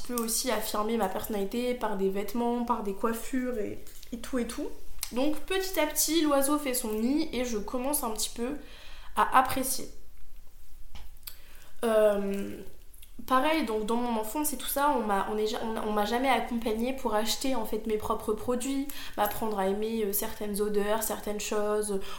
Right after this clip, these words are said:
On m'a, j'avais pas du tout cette notion-là, donc c'était assez compliqué en fait pour moi de, de comprendre et de, et d'apprendre. Et donc, euh, en étant adolescente et en étant au foyer, le fait d'avoir des éducateurs ou des éducatrices qui m'amenaient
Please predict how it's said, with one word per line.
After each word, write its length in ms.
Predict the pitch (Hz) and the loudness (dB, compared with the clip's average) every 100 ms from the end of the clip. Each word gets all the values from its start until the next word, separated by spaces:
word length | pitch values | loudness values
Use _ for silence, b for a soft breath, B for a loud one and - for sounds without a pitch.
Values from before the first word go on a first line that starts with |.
| B | B
On 60 | 214 | 0
m'a, 380 | 208 202 202 202 - - | 6 6 6 4 -2 -2
j'avais 200 | 214 208 | -2 0
pas 140 | 202 | 0
du 140 | 262 233 | 0 0
tout 100 | - | -2
cette 200 | 220 202 | -2 0
notion-là, 560 | 214 226 214 220 320 - B B | -2 0 2 2 0 -4 B B
donc 120 | 240 | -2
c'était 280 | 226 226 - | 0 0 2
assez 240 | - 262 294 | 2 2 0
compliqué 460 | - 254 - - | 0 0 -2 0
en 80 | 277 | 0
fait 200 | 240 262 | 2 0
pour 160 | - 214 | 0 0
moi 220 | 226 262 | 4 4
de, 380 | 214 202 202 196 | 2 0 -2 0
de 120 | 185 | 0
comprendre 540 | 208 214 - 320 311 | 0 0 0 -2 0
et 60 | 214 | 0
de, 120 | 185 185 190 185 185 B B - | 0 0 0 -2 -4 B B -2
et 60 | |
d'apprendre. 680 | 185 180 - 330 381 - - - B B | 0 0 2 0 0 -2 -4 -4 B B
Et 60 | 214 | 0
donc, 340 | 202 285 294 | 2 2 0
euh, 100 | 226 214 | 0 0
en 100 | 220 | 0
étant 300 | 208 247 247 | 2 2 2
adolescente 580 | 208 202 196 - 240 214 | 2 2 0 0 0 0
et 40 | |
en 80 | 202 | 0
étant 220 | 190 214 | 0 0
au 40 | |
foyer, 500 | 202 208 196 226 294 B B - | 0 0 0 0 -2 B B -2
le 80 | |
fait 160 | 220 294 | 2 2
d'avoir 240 | 240 220 | 2 0
des 140 | 208 214 | 0 -2
éducateurs 540 | 214 - 226 220 262 | -2 -2 -2 0 0
ou 40 | 226 | 0
des 120 | 196 | 0
éducatrices 500 | 196 - 208 262 262 | -2 -2 -2 0 0
qui 160 | - | 0
m'amenaient 440 | 208 214 233 269 | 0 2 2 0